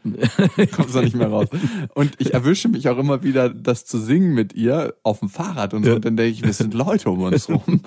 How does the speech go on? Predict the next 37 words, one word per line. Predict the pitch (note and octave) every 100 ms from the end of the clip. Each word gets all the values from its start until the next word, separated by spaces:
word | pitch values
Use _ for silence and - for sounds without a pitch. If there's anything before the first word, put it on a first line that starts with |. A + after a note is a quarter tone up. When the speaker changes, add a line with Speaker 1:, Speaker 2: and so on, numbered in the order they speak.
| -
Speaker 2:
<laughs> | F#3 D3+
die |
das | B2+ C3
mitkriegen. | B2+ - - A2 - A2 G2 - - - - -
Speaker 1:
Ja, | - F#3 A2+
so | A2
ging's | G#2+ B2 -
mir | A2
auch | B2
auf | A2+
der | A#2+ G#2
Fahrt | A2+ B2 B2 G#2
zu | A2+
diesem | G#2 G2+
Eiskunstlauf | G#2 A#2+ - A#2 G2+ - - F#2+ F#2+ G2+ G2
Dingsbums. | G2 A2+ A#2+ A#2 A#2+ C3 - -
Da | G#2+ G#2+ G#2+ G#2+ G#2
haben | G#2+
wir | G#2
dann | G#2
auch | A#2 B2 -
währenddessen | G2+ A2 A2 G#2 G2+ A2 G#2 G#2
immer | G#2+ G#2 -
Elsa | C3+ A#2+
gesungen, | F#2 F#2+ G2+ G#2 G2 - -
sehr | G2 G#2+
laut. | A2 G#2 C3+ - - - - -
Und | G#2+ G#2
vor | - G#2+
allem | G#2 G2+ G2+ F#2+
sind | G#2+
wir | A2
dem | G2+
Auto | G#2 -
ziemlich | - G2+ F#2
krass | G2+
abgegangen, | - - G2+ A2+